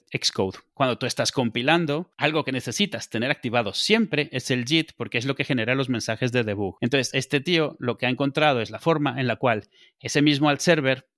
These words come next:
es capaz de, eh, activar el jit. Entonces, tú puedes abrir el Dolphin, decirle, dile, o sea, "Actívame el jit",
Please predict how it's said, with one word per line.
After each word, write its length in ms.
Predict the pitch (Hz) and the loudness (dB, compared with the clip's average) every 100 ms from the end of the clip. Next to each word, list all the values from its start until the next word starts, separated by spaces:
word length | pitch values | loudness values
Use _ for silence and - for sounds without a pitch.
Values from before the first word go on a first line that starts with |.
| - | -8
es 120 | - | -2
capaz 520 | 147 139 143 - - _ _ _ | 0 4 2 0 -12 _ _ _
de, 380 | 135 143 151 - | 2 4 4 -2
eh, 220 | 143 135 _ _ _ | -4 -4 _ _ _
activar 460 | 139 - 123 143 151 | -6 -2 0 4 4
el 160 | 120 | 2
jit. 240 | 110 113 104 | 0 0 0
Entonces, 240 | 104 117 | -4 -4
tú 100 | - | -2
puedes 220 | 131 127 | 0 2
abrir 240 | 117 123 147 | 2 2 2
el 100 | 151 | 4
Dolphin, 540 | 190 190 180 208 208 _ _ | 4 4 2 2 -2 _ _
decirle, 560 | 123 - 151 127 104 - _ _ - | -4 0 2 2 -2 -4 _ _ -2
dile, 360 | 131 143 139 - | 0 2 2 0
o 80 | |
sea, 160 | 120 110 | -2 -2
"Actívame 520 | 110 - 147 147 151 | -4 0 2 2 2
el 100 | 151 | 2
jit", 260 | 151 202 208 | 2 0 0